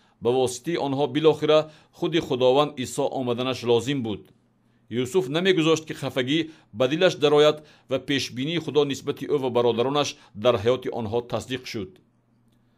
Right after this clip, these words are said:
Оё аз ин ҳам бадтар шуда метавонад? Ҳабсхона барои Юсуф вақти санҷиш ва имкониятҳои нав буд.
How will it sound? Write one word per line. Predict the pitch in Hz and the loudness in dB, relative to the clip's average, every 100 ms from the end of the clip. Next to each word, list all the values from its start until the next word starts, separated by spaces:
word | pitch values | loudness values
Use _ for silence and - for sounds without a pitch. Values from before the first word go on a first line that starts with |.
| _ _ _ _ _ _ | _ _ _ _ _ _
Оё | 135 147 151 147 - | 2 6 6 6 2
аз | 123 120 | 0 0
ин | 160 | -2
ҳам | 135 139 113 | -2 -2 0
бадтар | 113 113 143 | -2 0 -4
шуда | - 120 | -2 -4
метавонад? | 123 156 180 151 110 90 _ _ _ _ _ _ _ _ _ _ _ _ _ - | -2 -2 0 0 0 -2 _ _ _ _ _ _ _ _ _ _ _ _ _ -4
Ҳабсхона | 117 - - 127 165 | -2 -2 -4 -2 2
барои | 151 160 165 143 | 4 4 2 -2
Юсуф | - 165 - - _ - | -2 -2 -4 -14 _ -2
вақти | 127 143 160 | 0 0 -2
санҷиш | 156 - 127 117 123 156 - - _ | -6 -2 0 0 -2 -4 -6 -14 _
ва | 101 127 147 | -4 -4 -2
имкониятҳои | 131 123 123 123 131 151 | -6 -4 -4 -2 -2 -2
нав | 127 165 151 | 0 2 2
буд. | 110 98 | 0 -8